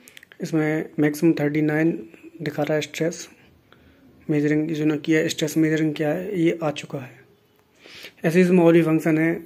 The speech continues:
आ, जैसे आपका heart rate हो गया और blood oxygen को measure करना हो गया। इन चीज़ों को आप अगर measure करते हो, अगर आप watch को हाथ में वियर नहीं किए हुए हैं तो आप इसको नहीं कर पाएंगे,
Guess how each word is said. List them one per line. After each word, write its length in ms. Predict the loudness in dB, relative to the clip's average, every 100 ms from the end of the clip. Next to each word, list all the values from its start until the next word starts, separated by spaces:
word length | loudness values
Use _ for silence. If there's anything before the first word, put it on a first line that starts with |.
| -6
आ, 280 | -2 -2 -2
जैसे 240 | -2 -2
आपका 280 | -4 -2 -4
heart 280 | -2 -2 0
rate 160 | 0
हो 100 | -2
गया 240 | -2 -2 -2 -4 -12 -20 -20 -20 -20 -16 -8
और 300 | -4 -2 -2 0 0 -2 -8 _ _ _ _ _ -20 -20 -20 _ -6
blood 220 | -2 0
oxygen 440 | -2 -4 -4 -4
को 120 | -4
measure 260 | -4 -4 -4
करना 240 | -2 -2 -2
हो 180 | -2 -2
गया। 320 | -2 -2 -6 -12 -20 _ -6
इन 60 | -4
चीज़ों 200 | -2 0
को 60 |
आप 160 | 0 -2
अगर 200 | -2 0
measure 240 | 0 -2 -2
करते 260 | -4 -4
हो, 100 | -4
अगर 180 | -4 -2
आप 180 | -2 -2
watch 240 | -4 -6 -6
को 180 | -6 -4
हाथ 280 | -2 -4 -4
में 120 | -4
वियर 240 | -2 -2 -2
नहीं 240 | -2 -2
किए 300 | -4 -4 -4
हुए 280 | -4 -4 -2
हैं 280 | -2 -4 -6 -12 -20 -20 _
तो 100 | -6
आप 260 | -2 -2 -2 -2 -2 -4 -12 -20 -20 -20 -20 -20 -20 -18
इसको 220 | -14 -6 -4
नहीं 220 | 0 0
कर 140 | 0
पाएंगे, 400 | -4 -4 -4 -4